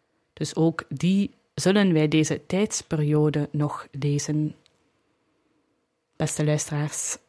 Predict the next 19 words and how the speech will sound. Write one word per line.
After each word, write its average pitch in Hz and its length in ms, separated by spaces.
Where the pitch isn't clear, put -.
laten 151 420
wij 151 160
dan 147 380
beginnen 220 720
aan 165 200
onze 156 200
passages 196 600
uit 151 180
de 156 60
Heilige 147 380
Schrift - 540
voor 151 380
vandaag, 151 840
nadat 151 300
wij 147 140
natuurlijk 147 720
samen 156 540
gebeden 143 560
hebben. 151 480